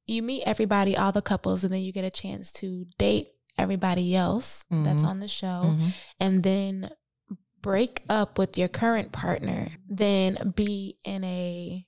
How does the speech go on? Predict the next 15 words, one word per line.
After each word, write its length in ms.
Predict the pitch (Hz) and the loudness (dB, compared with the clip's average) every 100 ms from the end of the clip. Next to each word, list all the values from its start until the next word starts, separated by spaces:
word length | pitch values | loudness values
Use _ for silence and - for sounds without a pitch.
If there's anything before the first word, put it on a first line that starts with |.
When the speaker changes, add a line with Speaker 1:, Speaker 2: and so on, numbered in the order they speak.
| _ | _
Speaker 1:
relationship 800 | 180 196 190 185 - 202 - 170 | -8 -6 0 0 2 0 2 2
with 120 | 175 170 | 0 0
someone 440 | - 196 185 180 | 0 2 2 2
else 180 | 175 - | 2 2
of 160 | 175 | -2
your 160 | 175 165 | -2 -8
choosing. 680 | - - - - 175 - - - - | -8 -10 -10 -10 -12 -12 -14 -18 -6
Speaker 2:
Yes. 560 | - 127 - - - | -2 0 -2 -8 -10
Speaker 1:
Yeah. 1040 | - _ _ _ _ _ _ _ _ _ - | -16 _ _ _ _ _ _ _ _ _ -4
Speaker 2:
Someone 260 | 143 139 | -2 0
else 160 | 139 - | 0 -2
of 80 | 139 | -4
your 120 | 139 | -2
choosing, 460 | - 139 131 135 | -2 -2 -2 -2
yes. 280 | 127 127 127 | 2 2 2